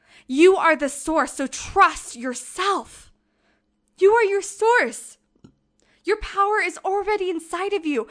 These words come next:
Your ability to earn money right now has nothing to do with your worth. You are already worthy. You are worthy because you are breathing, because you are freaking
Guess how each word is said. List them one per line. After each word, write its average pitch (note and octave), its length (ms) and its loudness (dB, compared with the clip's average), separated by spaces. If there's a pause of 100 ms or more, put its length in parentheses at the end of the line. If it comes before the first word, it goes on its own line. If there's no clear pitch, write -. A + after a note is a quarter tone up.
(160)
Your E4+ 280 4
ability G4 680 0
to E4+ 220 -6
earn E4 300 0
money D4+ 280 0
right F#4+ 240 -2
now A4+ 280 -6 (440)
has D#4+ 200 -6
nothing G4+ 560 2
to F#4 100 -2
do E4+ 240 0
with G4+ 220 -2
your D#4 140 -2
worth. C#4+ 680 -4 (280)
You F#4+ 200 8
are C#5+ 220 6
already G#4 520 2
worthy. D4+ 580 -4 (220)
You G4 160 2
are F#4+ 200 4
worthy G4 480 -2
because D#4+ 340 -8
you F#4+ 120 -10
are E4+ 160 0
breathing, F4 560 -4
because C#4+ 340 -6
you F#4 160 0
are D#4+ 220 4
freaking G4 480 -8